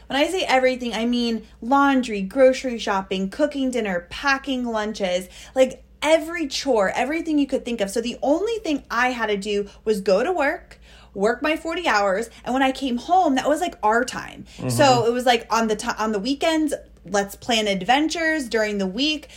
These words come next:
Speaker 1: what do we wanna do? So I didn't have to think about the chores and stuff like that. And that was a huge asset to our overall time and being able to experience
Speaker 2: And
Speaker 1: things.
Speaker 2: mind you, when you're used to an eight-hour day and you actually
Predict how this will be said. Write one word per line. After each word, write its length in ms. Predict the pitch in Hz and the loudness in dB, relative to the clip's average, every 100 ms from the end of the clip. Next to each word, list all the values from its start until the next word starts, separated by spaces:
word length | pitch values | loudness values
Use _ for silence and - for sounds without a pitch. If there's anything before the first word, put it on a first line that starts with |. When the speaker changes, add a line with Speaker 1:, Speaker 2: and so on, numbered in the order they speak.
| - - | -16 -2
Speaker 1:
what 160 | 240 | 2
do 80 | 247 | 2
we 120 | 247 | 2
wanna 280 | 226 208 196 | 0 0 -2
do? 420 | 196 285 302 311 | -2 0 0 -2
So 260 | 302 269 - | -2 0 0
I 200 | 220 262 311 | 0 2 2
didn't 220 | 370 311 | 0 -2
have 220 | 285 277 | -4 -6
to 80 | 254 | -6
think 280 | 262 262 269 | -2 -2 0
about 260 | 240 233 | 0 -2
the 80 | 233 | -4
chores 500 | 196 - 247 339 233 | -10 -6 -4 -2 -2
and 140 | 185 185 | -4 -6
stuff 200 | 180 170 | -6 -6
like 180 | 160 | -6
that. 200 | 170 151 | -4 -2
And 80 | 226 | 2
that 160 | 240 294 | 2 2
was 220 | 508 440 - | 0 -2 -4
a 80 | 214 | -6
huge 500 | 220 - 285 339 294 - | -6 -8 -6 -6 -8 -6
asset 640 | 196 233 277 233 185 - - | -4 -2 -2 -2 -4 -4 -8
to 220 | 247 220 | -4 -2
our 160 | 196 | 0
overall 420 | 226 240 233 208 202 | 0 0 2 0 0
time 340 | - 202 220 | -6 -4 -2
and 120 | 214 | -4
being 200 | 196 214 214 | -4 -4 -4
able 160 | 202 | -4
to 100 | 190 | -4
experience 680 | 170 - 202 185 175 98 - | -6 -10 -10 -8 -8 -12 -4
Speaker 2:
And 100 | 151 | 0
Speaker 1:
things. 80 | 143 | 2
Speaker 2:
mind 260 | 139 175 151 | 2 2 2
you, 120 | 147 | 2
when 140 | 131 | 2
you're 120 | 131 147 | 2 2
used 260 | 135 135 | 2 0
to 100 | 143 | -2
an 100 | 123 | -4
eight-hour 380 | 110 120 113 104 | -2 0 0 0
day 540 | 101 110 131 156 156 - - | 0 0 0 -2 -8 -18 -10
and 220 | 127 117 117 | -6 -2 0
you 160 | 135 | 2
actually 720 | 127 120 - 131 123 117 - | 2 0 -6 -6 -4 -4 -6